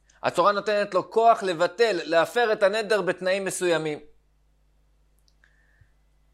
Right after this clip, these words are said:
חירש. הוא לא יכול לשמוע, הוא יכול לדבר.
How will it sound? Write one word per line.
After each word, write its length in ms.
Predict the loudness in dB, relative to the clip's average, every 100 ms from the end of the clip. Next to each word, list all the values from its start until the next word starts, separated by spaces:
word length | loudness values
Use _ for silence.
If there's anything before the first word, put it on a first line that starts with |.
| _ _ _ _ _ _ _ _ _ _ _ -4
חירש. 840 | 2 2 2 0 -4 -12 -14 -20 _ _ _ _ _ _ _ _ _ _ _ _ _ _ _ _ _ _ _ _
הוא 140 | -4 2
לא 80 |
יכול 280 | 4 4 2
לשמוע, 300 | 0 0 2
הוא 100 | 2
יכול 200 | 2 2
לדבר. 460 | 2 2 4 2